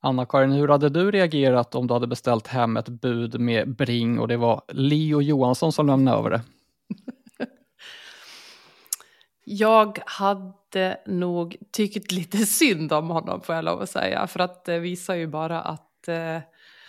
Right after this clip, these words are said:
Speaker 2: en som satsar hundra procent på skidåkning måste jobba vid sidan av. Och det är ju många som gör det, framförallt kanske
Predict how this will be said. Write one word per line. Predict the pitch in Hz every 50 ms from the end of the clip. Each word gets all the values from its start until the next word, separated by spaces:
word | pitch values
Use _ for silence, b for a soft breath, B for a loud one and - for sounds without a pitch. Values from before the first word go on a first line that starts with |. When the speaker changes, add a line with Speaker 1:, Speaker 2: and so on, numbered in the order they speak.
| B B B B B B _ _ _ _ -
Speaker 2:
en | 196 170 165 165 165 175 180
som | 180 - - 175 165 165 165 160 - -
satsar | - - - 180 - - - - 190 180 170
hundra | 165 180 175 170 160 160 160
procent | - 165 - 175 160 156 156 - - - - _ -
på | 170
skidåkning | - 170 170 160 170 170 - - 165 - - - -
måste | - 175 170 - - - - - _ 170 165 160 160 170 87 - - - - _
jobba | - 185 175 175 160 156 160 170
vid | 156 165 156
sidan | - - 170 160 156 165 160 170
av. | 175 175 -
Och | 170 165
det | 165 175
är |
ju | 190 214
många | 196 175 151 151 151 156
som | - - 165 165
gör | 190 220 180 60 -
det, | - - -
framförallt | - - - 156 160 - 170 170 165 160 - -
kanske | - - 165 165 160 - - - 156